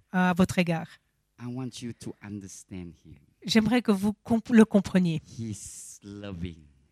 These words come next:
Speaker 1: Il est plein d'amour, Dieu.
Speaker 2: And he also wants us to respond to his love.
Speaker 1: Et il aimerait qu'on puisse répondre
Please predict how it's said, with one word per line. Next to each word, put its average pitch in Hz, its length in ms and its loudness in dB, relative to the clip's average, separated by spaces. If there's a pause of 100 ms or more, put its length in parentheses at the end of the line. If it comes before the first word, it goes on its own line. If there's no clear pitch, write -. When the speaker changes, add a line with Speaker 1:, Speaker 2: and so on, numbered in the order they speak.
Speaker 1:
Il 202 200 6
est 208 140 6
plein 247 420 6
d'amour, 196 400 8
Dieu. 160 240 0 (160)
Speaker 2:
And 101 300 -10 (400)
he 107 180 -10
also 104 300 -12
wants 95 300 -12
us - 260 -18
to 87 280 -20 (160)
respond 85 520 -18 (100)
to - 80 -20
his 76 300 -20
love. - 200 -20
Speaker 1:
Et 202 300 4
il 214 80 4
aimerait 208 320 2
qu'on 190 140 -6
puisse - 260 -4
répondre 180 720 0